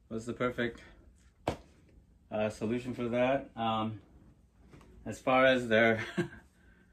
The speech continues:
their swag here, you know, it's like, I appreciate it, but who's gonna wear this? You know, come on,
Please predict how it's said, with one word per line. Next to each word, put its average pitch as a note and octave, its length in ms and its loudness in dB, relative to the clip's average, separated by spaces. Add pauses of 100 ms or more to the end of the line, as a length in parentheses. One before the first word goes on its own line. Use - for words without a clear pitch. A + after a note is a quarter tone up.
(600)
their G#2 400 -4
swag A#2 540 2
here, A2 260 2
you A2+ 100 2
know, A2+ 100 2
it's A2+ 80 -2
like, G#2+ 200 0 (1200)
I G#2 60 -4
appreciate C#3+ 500 0
it, C3+ 160 0
but G#2 240 -2 (560)
who's C#3+ 180 -4
gonna B2 160 4
wear G#2+ 240 4
this? F2+ 300 -6
You A2+ 140 -4
know, A2 80 -6
come B2+ 200 -4
on, F#2 300 -4